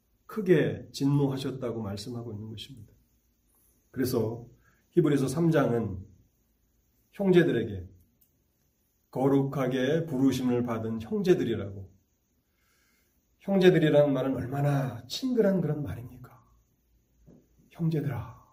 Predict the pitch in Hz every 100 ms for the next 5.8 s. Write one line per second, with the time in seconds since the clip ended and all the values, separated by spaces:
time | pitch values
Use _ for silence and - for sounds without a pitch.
0 | _ _ _ - 190 185 190 175 175 160
1 | 160 175 165 - _ _ _ _ _ _
2 | _ _ _ _ _ - 220 214 208 202
3 | 190 160 170 180 175 156 165 160 156 135
4 | 139 147 143 135 131 131 123 147 160 156
5 | 151 190 196 185 175 170 170 170